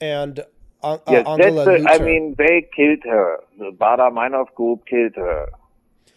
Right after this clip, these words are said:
Speaker 1: And, and, um, they, of course, that's what, uh, one of the former members said, but
Speaker 2: Yes,
Speaker 1: everybody
Speaker 2: no,
Speaker 1: else
Speaker 2: another
Speaker 1: denied
Speaker 2: one
Speaker 1: it.
Speaker 2: also said yes. I mean, I asked around be-, because I had a love affair with, uh, Ingeborg Bars.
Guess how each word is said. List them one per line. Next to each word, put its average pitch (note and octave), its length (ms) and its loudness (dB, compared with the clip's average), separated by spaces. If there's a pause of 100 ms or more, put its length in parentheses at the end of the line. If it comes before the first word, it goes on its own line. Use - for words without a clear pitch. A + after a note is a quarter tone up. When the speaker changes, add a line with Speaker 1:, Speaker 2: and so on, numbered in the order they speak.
(300)
Speaker 1:
And, F3 140 -6
and, F3 460 -2
um, E3+ 360 -2
they, F3 360 -4
of F#3 140 -6
course, F3+ 320 -4 (460)
that's F#3+ 320 -2
what, F3+ 380 -2
uh, D3+ 540 -2 (160)
one F3 420 -2
of D#3+ 180 0
the D#3 120 0
former E3+ 560 -2
members D#3 420 -6
said, G3+ 440 4
but B2 80 0
Speaker 2:
Yes, D#3 80 8
Speaker 1:
everybody E3+ 320 4
Speaker 2:
no, F3 60 8
Speaker 1:
else D#3 160 4
Speaker 2:
another D#3+ 260 4
Speaker 1:
denied C#3+ 60 0
Speaker 2:
one C#3+ 200 2
Speaker 1:
it. B2+ 40 -4
Speaker 2:
also C3 500 2
said G#2+ 240 -2
yes. F#2 260 -4 (300)
I A2 160 2
mean, A2+ 280 -8
I B2+ 100 4
asked C3 420 0
around B2+ 420 2
be-, A2 180 -4
because B2 340 -4 (100)
I B2+ 80 4
had B2+ 200 2
a C3 100 0
love B2+ 220 2
affair G#2 400 -6
with, F2+ 200 -10 (100)
uh, F#2 240 -6
Ingeborg E2+ 640 -4
Bars. D#2 320 -2